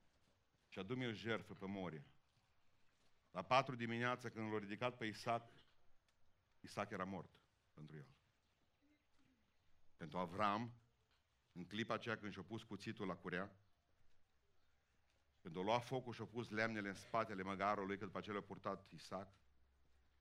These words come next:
Isaac a fost mort. O zi o umbla mort după taică-so, două zile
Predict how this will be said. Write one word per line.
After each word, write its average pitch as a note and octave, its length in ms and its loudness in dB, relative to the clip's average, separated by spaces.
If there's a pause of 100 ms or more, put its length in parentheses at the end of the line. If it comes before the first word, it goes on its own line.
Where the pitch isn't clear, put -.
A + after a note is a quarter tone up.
(140)
Isaac G#2+ 360 -2
a G#2 40 -6
fost G2 260 -6
mort. F#2 300 -4 (1600)
O G#2 160 0
zi C#3 400 2
o A2+ 60 -6
umbla G#2+ 360 6
mort B2+ 360 2
după G#2 240 -4
taică-so, G#2+ 640 -2 (1300)
două D3 360 10
zile G#2+ 540 2